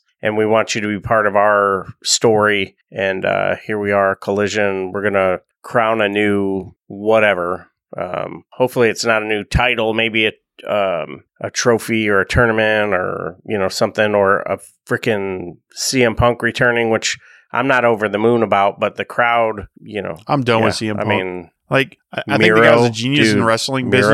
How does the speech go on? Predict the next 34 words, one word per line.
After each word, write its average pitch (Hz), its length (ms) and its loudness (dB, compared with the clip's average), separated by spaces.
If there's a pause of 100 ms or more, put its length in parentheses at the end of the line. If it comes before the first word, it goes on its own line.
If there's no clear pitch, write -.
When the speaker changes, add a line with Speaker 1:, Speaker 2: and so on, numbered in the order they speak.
Speaker 2:
business. 113 220 -2 (220)
I 120 100 0
would 131 100 2
love 120 160 2
to 123 80 -6
see 113 140 -4
Miro. 104 340 -2 (680)
I, 131 200 2
I've 147 100 2
always 135 240 4
been 110 120 0
a 107 60 0
Miro, 104 340 0 (120)
Miro 117 360 2
mark, 101 260 -4
though. 98 200 -4
But 113 280 0 (180)
as - 160 -4
far 156 240 4
as 123 100 -2
Punk 135 280 -4
goes, 151 480 -2 (280)
I, 123 100 -4 (180)
at 123 160 -4
this 156 180 0
point, 180 300 0
like, 131 160 0
Tony 151 220 -2
Khan 127 220 0
should 117 120 -10
just 110 200 -4
sue 139 140 0
his 139 140 2
ass, 127 360 2